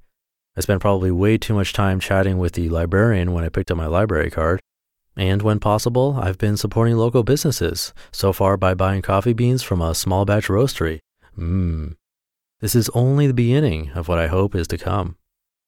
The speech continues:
I'm prioritizing my life and living more. Finally, this one isn't hard for me, as I've been practicing it for the past couple years,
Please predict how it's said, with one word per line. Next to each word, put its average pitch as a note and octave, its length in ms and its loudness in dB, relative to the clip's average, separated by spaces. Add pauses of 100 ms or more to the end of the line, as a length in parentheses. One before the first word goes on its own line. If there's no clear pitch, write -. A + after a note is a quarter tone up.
(560)
I'm F#2+ 120 0
prioritizing A2+ 680 2
my G2 120 2
life F#2+ 540 0
and G#2+ 260 2
living G#2+ 240 2
more. A2 380 2 (880)
Finally, C3+ 400 2
this A2+ 220 -2
one D#3 300 0
isn't C#3 220 2
hard C3 220 0
for - 80 -2
me, D#2+ 360 -2
as F2 180 -4
I've F2+ 40 -2
been F#2 120 -2
practicing G#2 420 -2
it G2 100 0
for G2 100 -2
the F2 80 -2
past F#2+ 280 0
couple G2+ 240 -2
years, F#2+ 440 2